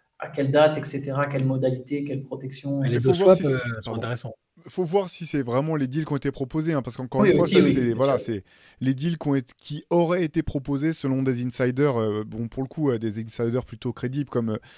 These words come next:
Speaker 3: euh, Shams ou, euh, ou, euh, ou d'autres, mais, euh, voilà, on sait pas non plus, euh, concrètement ce qui a été vraiment mis sur la table, quoi.
Speaker 2: Ouais.
Speaker 3: Et comme, comme
Speaker 2: Ça
Speaker 3: tu le disais, en plus, Antoine, certaines offres ont peut-être été mises sur la table pour faire monter les enchères sans
Speaker 1: Ouais.
Speaker 3: être, euh, sans qu'il y ait vraiment de fond derrière, quoi.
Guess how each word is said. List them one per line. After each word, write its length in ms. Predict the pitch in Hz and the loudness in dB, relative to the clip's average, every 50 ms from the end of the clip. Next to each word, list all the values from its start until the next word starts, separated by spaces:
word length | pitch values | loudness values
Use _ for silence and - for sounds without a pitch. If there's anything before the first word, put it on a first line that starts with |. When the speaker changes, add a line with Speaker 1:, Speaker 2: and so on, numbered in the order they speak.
| - - _ - | -20 -20 _ -8
Speaker 3:
euh, 120 | 110 104 104 | -6 -6 -6
Shams 400 | - - 143 135 135 131 113 110 | -4 -2 -2 -2 0 -2 -2 -2
ou, 180 | 110 113 113 | -2 -2 0
euh, 180 | 110 113 123 131 - | -2 -2 -4 -6 -8
ou, 160 | - 123 113 | -8 -6 -6
euh, 180 | 113 110 110 113 - | -4 -4 -4 -6 -6
ou 100 | 131 123 | -8 -2
d'autres, 300 | 139 170 180 - - - - - - - _ | 0 0 0 0 -4 -16 -18 -20 -20 -20 _
mais, 240 | - 117 123 123 120 | -4 -2 0 2 4
euh, 200 | 117 113 110 107 | 4 2 2 2
voilà, 180 | 104 113 120 113 | 2 0 0 0
on 80 | 107 | -2
sait 160 | 101 - - 120 | -4 -4 -4 -4
pas 220 | - 135 127 123 | 0 2 0 2
non 160 | 123 120 117 | 2 0 -2
plus, 260 | - - 147 139 131 | -4 -4 -2 0 2
euh, 60 | 127 113 | 2 0
concrètement 480 | - 131 123 - - 120 113 120 135 131 | 0 -4 -8 -4 -4 -4 -4 -4 -6 -8
ce 80 | - | -6
qui 60 | - | -6
a 40 | 110 | -6
été 200 | 104 - 117 110 | -6 -4 -4 -4
vraiment 280 | 101 104 107 113 113 110 | -2 -2 -2 -2 -2 -2
mis 180 | 110 117 131 | -2 -2 -4
sur 140 | 120 - - | -4 -4 -2
la 120 | 107 107 107 | -2 -4 -2
table, 200 | - 110 101 - | -2 -6 -6 -6
quoi. 120 | - - _ _ _ _ _ _ _ _ _ _ _ _ _ _ _ _ - | -14 -20 _ _ _ _ _ _ _ _ _ _ _ _ _ _ _ _ -16
Speaker 2:
Ouais. 100 | 101 95 - _ _ _ - | -16 -16 -16 _ _ _ -8
Speaker 3:
Et 100 | 127 - | -6 0
comme, 260 | - 180 170 170 160 | 2 2 2 2 0
comme 140 | - 180 160 | 0 0 0
Speaker 2:
Ça 80 | - | 0
Speaker 3:
tu 60 | - | -4
le 40 | 156 | -4
disais, 200 | 143 165 170 208 | -4 -2 0 2
en 80 | 208 175 | 0 0
plus, 200 | - 190 165 - | 0 -4 -4 -4
Antoine, 320 | 147 - - 185 165 143 | -4 0 0 0 0 0
certaines 380 | - 143 127 - 147 139 135 160 | -4 -6 -4 -2 -2 0 2 2
offres 180 | 175 - - | 0 0 0
ont 60 | 139 127 | -8 -4
peut-être 240 | - 151 143 - | -4 -4 -4 -4
été 180 | 139 - - 135 | -6 -4 -2 -2
mises 140 | 139 143 - | -2 -2 -4
sur 140 | - 131 127 | -2 0 0
la 120 | 120 120 | 0 0
table 220 | - - - 147 | 2 0 -2 -2
pour 140 | - 131 117 | -2 -8 -4
faire 120 | - 120 120 | -2 -2 -2
monter 260 | 123 123 - - 135 | -2 -2 -2 -2 -2
les 140 | 123 117 117 | 0 0 -2
enchères 380 | 113 110 - - 156 151 135 _ _ _ _ _ | -2 -4 0 0 0 0 -2 _ _ _ _ _
sans 260 | - - 131 123 127 | -6 -4 -4 2 2
Speaker 1:
Ouais. 60 | 139 | 2
Speaker 3:
être, 180 | 135 131 120 120 | 2 2 0 0
euh, 200 | 117 113 110 110 | 2 2 0 0
sans 140 | - 131 | -4 -8
qu'il 140 | 120 - - | -8 -4 -4
y 20 | 120 | -2
ait 80 | 110 | 0
vraiment 220 | 110 113 123 127 120 | 0 0 0 0 -2
de 80 | 120 | -2
fond 200 | 107 - - 123 | -4 -4 -6 -4
derrière, 320 | 113 110 107 120 117 98 - | -2 0 0 0 0 -2 -6
quoi. 100 | - | -14